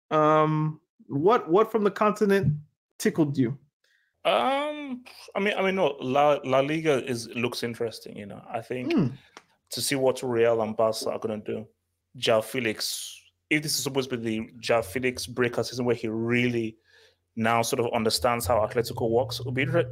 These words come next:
Speaker 2: then it, we could be in for a very interesting season of all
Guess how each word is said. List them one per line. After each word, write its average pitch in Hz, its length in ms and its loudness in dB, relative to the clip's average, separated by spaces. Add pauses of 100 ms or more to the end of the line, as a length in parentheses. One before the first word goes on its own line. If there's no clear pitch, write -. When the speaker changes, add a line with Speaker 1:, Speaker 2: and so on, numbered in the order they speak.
(120)
Speaker 2:
then 131 260 2
it, 127 200 -4
we 120 80 -4
could 117 140 -10
be 127 120 -6
in 131 80 -4
for 123 140 -4
a 110 60 -4
very 117 200 4
interesting 120 360 -6
season 117 320 -6
of 110 160 -2
all 117 360 2